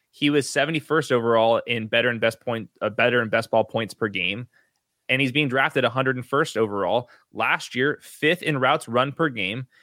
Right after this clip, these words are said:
He was tight end three in routes run in the red zone because the Bills are always in the red zone.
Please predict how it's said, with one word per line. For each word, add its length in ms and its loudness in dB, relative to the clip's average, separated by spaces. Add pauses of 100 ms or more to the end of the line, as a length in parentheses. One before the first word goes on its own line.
(140)
He 140 0
was 160 2
tight 300 0
end 180 0
three 300 -2
in 180 -2
routes 340 0
run 220 2
in 140 -4
the 100 2
red 220 0
zone 220 0
because 300 -2
the 100 -4
Bills 280 -2
are 120 2
always 340 0
in 80 -6
the 80 -6
red 200 -8
zone. 280 -6